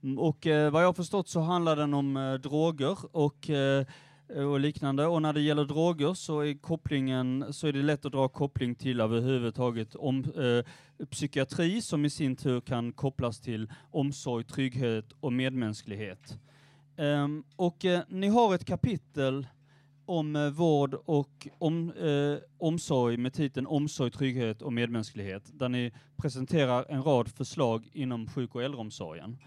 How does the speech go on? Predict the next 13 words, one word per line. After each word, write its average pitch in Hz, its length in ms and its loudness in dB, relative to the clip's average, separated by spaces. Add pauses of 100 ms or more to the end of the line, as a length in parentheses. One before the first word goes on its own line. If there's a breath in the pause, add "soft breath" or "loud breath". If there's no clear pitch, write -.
(360 loud breath)
Eh, 131 400 2 (220 loud breath)
frågorna 190 600 2
gäller 165 460 0
allt 160 340 0
ifrån 139 540 0
återinförandet 123 1400 -2
av 123 120 -2
vårdbiträden 123 840 -2 (320 soft breath)
till 127 240 -4
fler 127 280 0
mellanboendeformer 104 1000 -2
för 113 160 -10
äldre. 90 420 -8